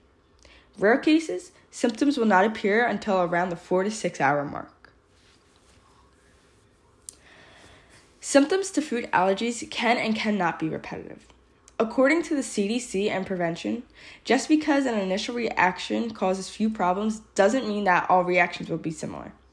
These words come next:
A food that triggered only mild symptoms on one occasion may cause more severe symptoms at another lifetime.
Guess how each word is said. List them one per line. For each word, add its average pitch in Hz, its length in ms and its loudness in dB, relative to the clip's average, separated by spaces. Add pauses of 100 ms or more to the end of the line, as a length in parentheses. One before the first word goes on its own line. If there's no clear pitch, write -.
(460)
A - 80 4
food 240 260 0
that 302 180 2
triggered 233 380 0
only 220 260 0
mild 185 340 4
symptoms 214 500 -2
on 180 300 2
one 175 100 -2
occasion 214 680 -2
may 190 220 2
cause 262 280 0
more 220 200 2
severe 214 320 0
symptoms 185 580 -4 (100)
at 175 160 4
another 170 300 -2
lifetime. 151 560 -6